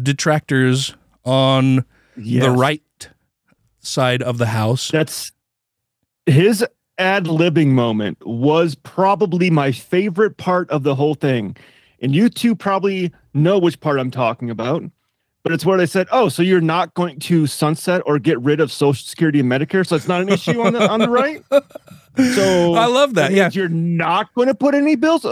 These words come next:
Speaker 2: So we all agree right now.
Speaker 1: He was
Speaker 2: You're
Speaker 1: like
Speaker 2: going to keep Medicare and we're gonna keep Social Security. Cool. But if you bring it forward, I'm fucking vetoing it.
Speaker 1: Oh, yeah.
Speaker 2: I'm like,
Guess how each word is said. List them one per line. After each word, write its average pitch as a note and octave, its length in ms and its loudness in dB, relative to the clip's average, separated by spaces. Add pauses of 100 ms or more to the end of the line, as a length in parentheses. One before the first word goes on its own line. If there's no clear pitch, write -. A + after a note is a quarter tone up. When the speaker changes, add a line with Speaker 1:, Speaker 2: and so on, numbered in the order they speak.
(100)
Speaker 2:
So B3+ 120 0
we G#3+ 140 0
all C4+ 160 2
agree A#3+ 260 0
right F3+ 220 0
now. B2 360 -4 (340)
Speaker 1:
He G3+ 140 2
was C4 120 2
Speaker 2:
You're B3+ 80 0
Speaker 1:
like A#3+ 160 2
Speaker 2:
going F#3 180 -4
to D#3 120 -4
keep - 320 -2
Medicare A3+ 540 0
and G3 120 0
we're D#3 80 -4
gonna D3 180 0
keep A3 260 -10
Social A3+ 140 -2
Security. D#3+ 360 -2 (280)
Cool. E3 420 2 (220)
But E3+ 100 0
if F3 120 -4
you E3 80 0
bring G3 240 -2
it G#3 160 -2
forward, A3 200 4
I'm C#3+ 180 -2 (140)
fucking G#3+ 300 0
vetoing C#3+ 540 2
it. A2+ 180 -4
Speaker 1:
Oh, F3+ 180 -2
yeah. E3+ 160 2
Speaker 2:
I'm C#3+ 80 -4
like, C3+ 300 -4